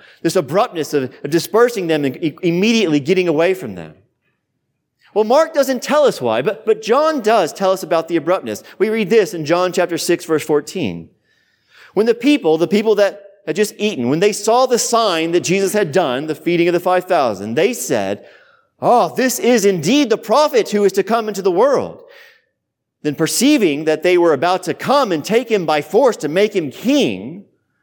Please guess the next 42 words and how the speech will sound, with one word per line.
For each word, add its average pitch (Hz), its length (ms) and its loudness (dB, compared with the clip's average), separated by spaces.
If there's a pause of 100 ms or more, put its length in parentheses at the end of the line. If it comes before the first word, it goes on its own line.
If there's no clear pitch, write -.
(520)
Jesus 196 380 0
withdrew 175 420 2
again 165 360 0
to 127 60 -14
the 151 60 -8
mountain 151 480 -2
by 135 160 0
himself. 135 480 -6 (2500)
I 151 60 -2
mean, 185 80 2
they 226 100 4
were 190 140 0
right. 156 340 0
He, 185 220 -8
he 233 180 -2
is 277 220 2
the 254 100 2
prophet 175 480 0
who 185 120 2
has 180 100 0
come 180 200 -2
into 151 140 -6
the 151 100 2
world. 131 380 0
He 240 220 4
is 320 160 2
the 254 100 2
king 269 320 2
of 214 80 4
all 226 160 4
creation, 220 580 0 (140)
but 196 100 0
he's 196 120 -2
not 277 240 2
the 233 60 -2
kind 247 420 -4
of 214 100 -2
king 135 680 -2 (240)
that 151 120 -4
they 202 160 4
were 196 160 4
expecting. 185 600 -4